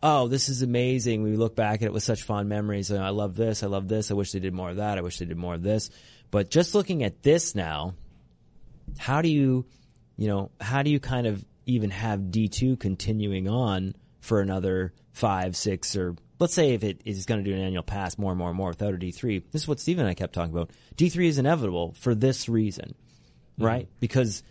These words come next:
Speaker 1: you just have to do a, a reset and get rid of
Speaker 2: Well,
Speaker 1: everything
Speaker 2: yeah, I'm sure that
Speaker 1: to
Speaker 2: Bungie
Speaker 1: develop
Speaker 2: wants,
Speaker 1: it all
Speaker 2: I think
Speaker 1: from
Speaker 2: Bungie
Speaker 1: scratch.
Speaker 2: wants a game in the Destiny franchise that wasn't,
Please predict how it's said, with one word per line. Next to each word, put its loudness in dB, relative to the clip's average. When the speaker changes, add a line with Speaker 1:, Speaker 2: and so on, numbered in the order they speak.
Speaker 1:
you 2
just 4
have 2
to 0
do 4
a, 4
a 6
reset 2
and 2
get 2
rid 6
of 4
Speaker 2:
Well, 6
Speaker 1:
everything 4
Speaker 2:
yeah, 4
I'm 2
sure 4
that 4
Speaker 1:
to -4
Speaker 2:
Bungie 4
Speaker 1:
develop 4
Speaker 2:
wants, 2
Speaker 1:
it 4
all 6
Speaker 2:
I 6
think 4
Speaker 1:
from 4
Speaker 2:
Bungie 6
Speaker 1:
scratch. 2
Speaker 2:
wants 0
a -4
game -2
in 2
the 0
Destiny 0
franchise -4
that -6
wasn't, 0